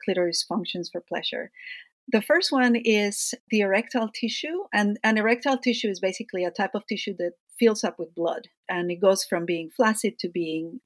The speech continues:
turgid, being hard. Is the same kind of tissue that would be in the penis as well. And so in the clitoris, we know that in human females, there is plenty of erectile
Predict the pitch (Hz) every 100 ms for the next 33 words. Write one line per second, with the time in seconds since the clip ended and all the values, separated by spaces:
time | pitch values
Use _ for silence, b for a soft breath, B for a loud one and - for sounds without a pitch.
0 | - 185 170 - - _ _ - 180 175
1 | 160 165 - - B B B B B B
2 | _ _ _ 233 202 220 247 233 226 196
3 | - 190 190 185 175 165 175 170 165 -
4 | 175 170 - - 175 - - 190 208 208
5 | 202 - 320 185 180 233 - _ _ _
6 | - 208 196 208 208 202 175 185 - 160
7 | 160 208 - 185 170 - - 196 190 185
8 | 170 180 170 - 160